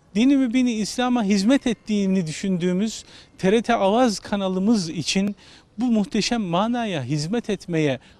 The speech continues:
aşık olan insanlarla tanışma ve onların yardımını alma imkanımız oldu. Muhabbet dolu. Bu, onların hepsine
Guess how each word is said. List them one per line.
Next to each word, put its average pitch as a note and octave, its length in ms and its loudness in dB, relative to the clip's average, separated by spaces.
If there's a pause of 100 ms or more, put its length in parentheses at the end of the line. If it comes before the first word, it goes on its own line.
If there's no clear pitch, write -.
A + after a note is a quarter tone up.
(120)
aşık F3+ 460 0
olan E3 280 -2
insanlarla D#3 1000 -2 (360)
tanışma E3+ 600 -2 (300)
ve A#3 40 2
onların B3 480 2
yardımını F3+ 560 -2
alma C3+ 300 -6
imkanımız A2+ 720 -8
oldu. A#2 280 -10 (140)
Muhabbet C#3 500 -6 (180)
dolu. A#2 160 -8 (760)
Bu, G#3+ 120 -2
onların G3 380 0
hepsine D#3+ 580 -2